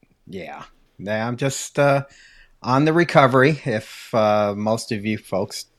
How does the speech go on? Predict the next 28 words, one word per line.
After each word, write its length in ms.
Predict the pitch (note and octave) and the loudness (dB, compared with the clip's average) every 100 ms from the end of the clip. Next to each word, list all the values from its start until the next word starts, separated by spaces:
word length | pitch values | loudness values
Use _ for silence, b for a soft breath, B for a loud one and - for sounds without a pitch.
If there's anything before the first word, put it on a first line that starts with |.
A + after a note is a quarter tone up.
| _ _ | _ _
don't 240 | - F#2+ - | -12 -10 -6
know 400 | A#2 E2+ F#2+ A#2+ | -6 -4 -6 -8
that, 300 | F2+ E2 - _ - | -8 -10 -10 _ -10
uh, 320 | F2 F2+ G2 _ _ _ _ _ - | -8 -8 -10 _ _ _ _ _ -12
old 280 | F#2+ G#2 G2+ | -8 -8 -6
sidecar 540 | C#3 C3+ B2+ A#2+ G#2 | 0 0 2 2 2
here 340 | G#2+ B2 A#2+ A#2+ | 2 2 2 2
got 280 | G2+ A#2 | 0 0
the 80 | B2 | 0
Rona, 440 | B2+ C#3 G#2+ C3+ - _ _ | 2 4 2 -2 -4 _ _
uh, 180 | E3+ F2 | -20 -20
a 40 | |
couple 340 | - G2+ - G#2 | -12 -12 -8 -8
weeks 280 | G#2 - | -8 -8
ago. 340 | A2 G2 F#2 A2 | -8 -6 -6 -6
So 500 | - - D2 D2+ - _ b b b b b - | -10 -16 -16 -18 -20 _ b b b b b -14
it 200 | G2+ D#2+ | -12 -8
was, 440 | G2 F#2+ F#2 - | -6 -6 -8 -8
uh, 260 | G#2+ G2+ G2 - _ _ _ _ _ _ - | -6 -4 -6 -12 _ _ _ _ _ _ -6
it 120 | D3 | -2
was 180 | F#3 F3+ | 0 0
an 80 | F3 | 0
interesting 460 | E3+ D#3+ - E3 | 0 -2 -2 -4
spell, 500 | - A#2+ A2 C3 _ _ _ - | -2 -2 -2 -4 _ _ _ -10
and, 540 | F#2+ F#2 F#2 F#2+ F#2 | -8 -8 -8 -8 -8
uh, 300 | F2 F#2 F#2+ - _ _ _ _ | -6 -6 -6 -12 _ _ _ _
still 300 | - - | -14 -4
a 20 | A2+ | -2